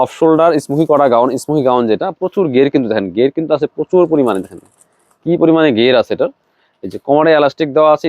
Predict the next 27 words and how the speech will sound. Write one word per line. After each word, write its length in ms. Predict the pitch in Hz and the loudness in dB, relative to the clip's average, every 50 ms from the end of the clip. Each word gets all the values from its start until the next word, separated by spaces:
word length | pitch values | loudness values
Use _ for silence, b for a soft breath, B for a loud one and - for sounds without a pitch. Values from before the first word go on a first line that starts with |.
| 143 - | -6 -4
স্মোকি 180 | 143 143 156 139 | -6 -4 -2 0
গাউন, 160 | 143 151 180 - - _ 135 | 0 0 -2 -2 -6 _ -6
এটা 100 | 127 143 147 | -4 -2 -2
আপনি 140 | 143 147 165 165 156 - 131 | -2 -2 -4 -6 -6 -6 -6
একদমই 340 | 120 123 131 151 156 160 165 147 _ | -8 -6 -4 -2 0 0 0 -2 _
তিরিশ 220 | - 196 196 214 180 185 | 0 2 2 2 2 2
বডিতে 220 | 165 165 165 170 180 160 | 2 2 4 2 2 2
পড়তে 140 | 185 - - 185 | 0 2 2 2
পারবেন, 160 | 180 185 175 156 | 2 2 2 0
ম্যাক্সিমাম 380 | 143 139 - - 170 175 196 214 185 156 - - | 0 -2 -4 -4 -2 -2 -2 -2 -4 -8 -6 -2
চুয়াল্লিশ 240 | 170 165 156 151 143 | 2 2 4 2 2
পর্যন্ত 140 | 156 147 151 147 | 0 -2 -2 0
পরা 120 | 143 131 117 | 0 0 0
যাবে। 140 | 104 95 95 b b b b b b b | 0 -2 -4 b b b b b b b
এখানে 160 | - 147 156 160 147 | -4 -2 0 0 0
অফ 60 | 147 - | -2 -2
শোল্ডার, 200 | - 165 170 185 170 135 | -2 0 2 2 2 2
এই 60 | 139 | 2
যে 60 | 123 139 | 0 0
এখানে 140 | 143 151 147 156 | -2 -2 -2 -4
কিন্তু 120 | 151 156 151 143 - - 131 | -4 -2 -4 -4 -2 -2 0
ইলাস্টিক 300 | 127 127 - - 131 117 110 | 0 0 0 -2 -4 0 2
দেওয়া 140 | 123 113 107 98 | 2 2 2 2
আছে। 100 | - - _ - | 0 -4 _ -8
এটা 100 | 127 - 147 | -6 -4 -4
হচ্ছে 140 | 151 - 165 147 | -6 -4 -2 -2
হাতাটা, 280 | 135 - 151 151 208 | 0 0 0 -2 -2